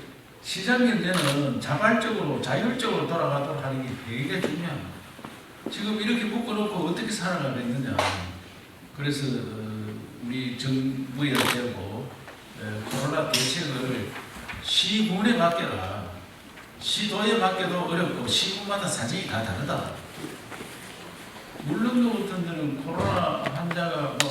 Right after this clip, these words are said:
한 명쯤 나오긴 나왔는데, 그거는 울릉도 사람이 아니고 딴 데 외지 사람이 그 정착, 배가 정착해서 생긴 건데,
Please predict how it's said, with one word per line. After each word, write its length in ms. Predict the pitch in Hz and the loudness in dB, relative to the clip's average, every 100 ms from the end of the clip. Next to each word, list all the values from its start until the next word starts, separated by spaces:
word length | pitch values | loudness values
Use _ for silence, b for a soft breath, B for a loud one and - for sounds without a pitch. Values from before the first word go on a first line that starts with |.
| 165 | -2
한 160 | 196 | -2
명쯤 320 | 196 151 139 | -2 -4 -2
나오긴 380 | 123 120 170 143 | 0 0 0 0
나왔는데, 400 | 117 120 143 131 | 0 0 -2 -2
그거는 460 | - 175 156 120 123 | -2 -2 -2 -2 -2
울릉도 400 | 139 175 147 143 | -2 -2 -2 -2
사람이 320 | 147 139 139 120 | -2 -2 -2 -2
아니고 240 | 117 - | -4 -6
딴 240 | - 160 | -4 -4
데 320 | 175 180 - - | -2 -2 -4 -2
외지 200 | 147 - | -2 0
사람이 480 | 160 147 135 127 127 | -2 0 0 0 0
그 160 | 143 | 0
정착, 400 | 254 220 220 - | 2 4 2 0
배가 260 | - 285 269 | 0 0 0
정착해서 500 | 233 143 135 120 107 | -2 -2 -2 -2 0
생긴 440 | 127 120 120 101 101 | 0 0 -4 -6 -8
건데, 580 | 101 98 120 131 107 | -8 -6 -4 -4 -4